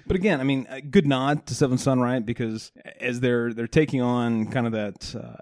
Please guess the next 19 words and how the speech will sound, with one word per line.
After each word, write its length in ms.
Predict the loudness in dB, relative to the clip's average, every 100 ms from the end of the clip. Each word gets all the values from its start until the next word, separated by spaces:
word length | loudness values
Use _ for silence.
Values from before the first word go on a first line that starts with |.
| -10
Arabic 500 | -4 -2 -2 -8 -8
take 520 | -8 -6 -8 -10 -14 -18 _ -14
on 140 | -12
coffee 420 | -6 -4 -4 -4
and 120 | -6
sweets, 440 | -4 0 0 0 -2
because 440 | -4 -4 -6 -8 _ _ _ _ -20
you 160 | -4 6
go 200 | 6 6
throughout 320 | 4 0 0
the, 80 | -2
like, 160 | -2
Middle 200 | 0 2 2
East 220 | 0 -2
and 80 | -2
even, 280 | -2 -6 -8
even 200 | -8 -6
in 100 | -4
Europe, 440 | -2 -2 -2 -8